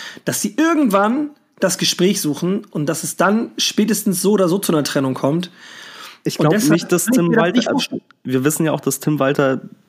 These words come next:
Speaker 2: vermutlich der Ehrgeiz in Reinkultur ist. Ähm, trotzdem, was ist denn deine Antwort auf die Frage, warum dann bisher nichts geändert wird? Oder die Änderungen
Speaker 1: Du meinst,
Speaker 2: zumindest
Speaker 1: warum wir
Speaker 2: nicht so
Speaker 1: immer noch
Speaker 2: offensichtlich sind?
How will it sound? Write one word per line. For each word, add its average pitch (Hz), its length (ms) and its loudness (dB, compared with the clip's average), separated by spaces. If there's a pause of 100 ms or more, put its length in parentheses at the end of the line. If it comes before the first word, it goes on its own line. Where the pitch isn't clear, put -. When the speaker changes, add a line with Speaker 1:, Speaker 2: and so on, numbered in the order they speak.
(100)
Speaker 2:
vermutlich 160 680 0 (340)
der - 120 0
Ehrgeiz 139 520 0
in - 120 2
Reinkultur 120 840 0
ist. 110 300 -4 (520)
Ähm, 127 480 2 (920)
trotzdem, 127 640 0
was 135 200 0
ist 156 160 -2
denn 147 300 0
deine 165 300 2
Antwort 160 340 0
auf 147 160 -2
die 147 120 -2
Frage, 143 340 -2
warum 143 260 2
dann 139 200 2
bisher 139 520 -2
nichts 139 480 0
geändert 131 460 0
wird? - 340 -4 (1500)
Oder 147 220 4
die 131 160 2
Änderungen 156 360 4
Speaker 1:
Du - 20 4
meinst, 190 140 4
Speaker 2:
zumindest 156 180 4
Speaker 1:
warum 208 160 4
wir 208 60 6
Speaker 2:
nicht 208 80 -2
so 220 40 2
Speaker 1:
immer 208 140 2
noch 196 140 2
Speaker 2:
offensichtlich 143 680 0
sind? 107 420 -6